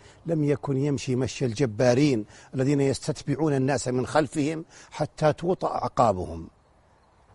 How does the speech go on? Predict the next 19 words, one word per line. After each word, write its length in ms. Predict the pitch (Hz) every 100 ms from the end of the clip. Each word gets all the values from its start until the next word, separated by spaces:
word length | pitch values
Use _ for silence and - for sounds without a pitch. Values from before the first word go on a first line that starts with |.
| -
كلا، 400 | 127 104 90 82 _ _ - _ 139
ولكن 440 | 113 113 120 117
يمشي 380 | 160 160 180 175
وأصحابه 720 | 117 117 - 127 110 101 95
حوله 380 | - 101 87 82 - _ _ _ _ _ _ _
عن 160 | - 110
يمينه 480 | 104 110 95 85 92
وعن 280 | 82 90
يساره. 500 | 87 87 - 98 92 98 _ _ _ _ _ _ _ _ _ _ _ _ _ _ _ _ - - - - - -
كان 160 | 294 240
صلى 200 | 240 226
الله 300 | 233 190 -
عليه 260 | 220 208
وسلم 560 | 226 - 254 233 226 220 _ _ _ _ _ _
إذا 180 | 170 185
مشى 320 | 226 - 220
في 80 | -
الطرقات 760 | 180 - 175 - 202 196 - - - _ _ _ _ _ _ _ _ _
يقابل 800 | 147 180 - 254 285 220 202 196